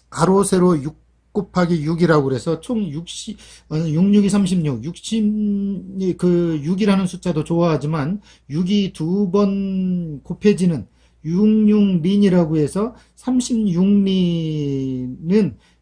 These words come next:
잉어의 양 옆구리 비늘에 연유한 특징으로 별칭이 생긴 거죠. 그래서 육육 린이다라는 별칭이 좀 있죠.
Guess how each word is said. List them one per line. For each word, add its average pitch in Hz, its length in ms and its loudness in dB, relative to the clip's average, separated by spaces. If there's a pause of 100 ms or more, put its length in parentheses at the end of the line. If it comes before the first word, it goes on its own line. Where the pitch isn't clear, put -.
잉어의 175 800 0
양 156 240 0
옆구리 160 420 -4
비늘에 156 720 -4 (260)
연유한 156 720 0 (840)
특징으로 196 720 0
별칭이 190 500 2
생긴 147 300 -2
거죠. 127 220 -6
그래서 147 280 -4
육육 196 680 2
린이다라는 151 880 0 (280)
별칭이 160 680 -4
좀 151 280 -6
있죠. 151 420 -8